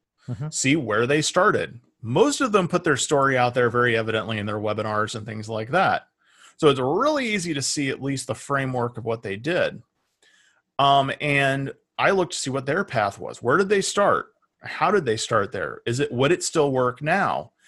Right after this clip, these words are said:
Speaker 2: And just use deductive reasoning to determine if that's the case. And for me, that was one of the big determining things, was I looked at what other people had done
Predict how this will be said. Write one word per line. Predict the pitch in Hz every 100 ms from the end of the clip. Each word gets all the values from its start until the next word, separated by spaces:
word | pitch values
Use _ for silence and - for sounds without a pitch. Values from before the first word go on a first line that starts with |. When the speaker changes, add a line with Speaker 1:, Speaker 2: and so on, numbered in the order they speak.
| - -
Speaker 2:
And | 139
just | 196 170
use | 165 165
deductive | - 127 135 135 123 117
reasoning | 127 156 135 113 107 113
to | 123 113
determine | 110 - 120 120 113
if | 107
that's | 104 90 -
the | -
case. | - 147 135 - - - _ - - - _ -
And | 147 147 139 135 139 131
for | - 135 131 123 123 117 -
me, | 127 156 175
that | 135
was | 135 120
one | 123
of |
the | 117
big | 107 117 113 110
determining | 120 - 120 113 104 95 95
things, | - 139 104 82 - - _ _ _ _ _
was | 123 123 120 120 123
I | 123
looked | 131 180
at | 165
what | 110
other | 143
people | 147 151 160
had | 165 123
done | 104 95 139